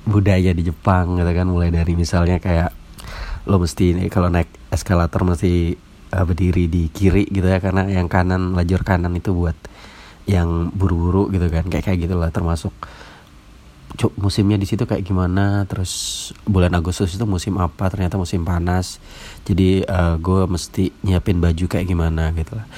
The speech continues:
Gue udah mikirin packing, cuman tanggal sembilan belas tiba-tiba gue dikontak sama pengundangnya, dia bilang, "Sorry mas," gitu, "visanya nggak bisa diurusin."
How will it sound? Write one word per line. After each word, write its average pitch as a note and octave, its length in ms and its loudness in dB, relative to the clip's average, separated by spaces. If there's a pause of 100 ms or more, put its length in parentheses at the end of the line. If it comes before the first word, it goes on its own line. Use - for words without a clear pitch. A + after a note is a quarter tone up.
(140)
Gue B2 160 4
udah G#2+ 80 6
mikirin F2 480 0
packing, F#2 400 0
cuman A#2 320 2 (480)
tanggal G#2+ 240 6
sembilan A#2 320 2
belas C#3 400 4
tiba-tiba G#2+ 480 2
gue G2 240 2
dikontak G2 560 0
sama F2 480 0
pengundangnya, F2+ 800 0
dia E2+ 160 0
bilang, E2+ 560 0 (1400)
"Sorry G2 320 2
mas," G2 240 0
gitu, F2+ 320 -2 (480)
"visanya F#2+ 400 2
nggak F#2 160 -2
bisa F2+ 400 0
diurusin." F#2 640 -4